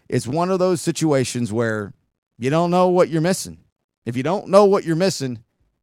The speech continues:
you'll never miss it. Life was great in nineteen eighty-seven without it. Life was great in nineteen seventy-five without it.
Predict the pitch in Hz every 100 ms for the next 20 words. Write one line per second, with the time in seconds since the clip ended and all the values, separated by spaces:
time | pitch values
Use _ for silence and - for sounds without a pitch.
0 | _ _ _ - 101 90 90 113 120 -
1 | 78 _ _ _ _ _ _ - 107 135
2 | 147 190 170 175 165 170 _ _ _ -
3 | 139 135 135 - 165 147 156 175 - 113
4 | 127 135 131 98 92 117 _ _ _ _
5 | - 107 156 190 196 170 170 180 143 147
6 | 147 170 170 190 202 202 233 262 156 -
7 | _ _ _ _ 117 131 156 104 -